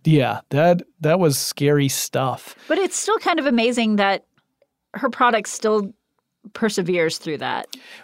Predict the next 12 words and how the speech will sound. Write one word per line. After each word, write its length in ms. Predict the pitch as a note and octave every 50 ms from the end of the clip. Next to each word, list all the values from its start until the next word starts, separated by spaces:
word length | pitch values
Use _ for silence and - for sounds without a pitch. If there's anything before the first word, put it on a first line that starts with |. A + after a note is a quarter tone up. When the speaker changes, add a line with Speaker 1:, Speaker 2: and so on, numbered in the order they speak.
| _
Speaker 1:
Well, 140 | - B3+ C4+
yeah, 220 | C4 C#4 C4 F3
I 40 | C3 C#3
mean, 140 | D#3+ E3+
the, 140 | F3 F#3 F#3
the, 200 | G3+ F#3+ F#3 F#3+
the 140 | F#3 F#3 F3+
talent 420 | - - - C4 F4+ G4+ D4 F#3+
is 80 | D3 -
still 200 | - - E3+ B2+
there, 420 | A#2+ C3 - - - - - - -
Speaker 2:
Mm-hmm. 300 | F#3+ F#3+ G3 F3+ E3+ F3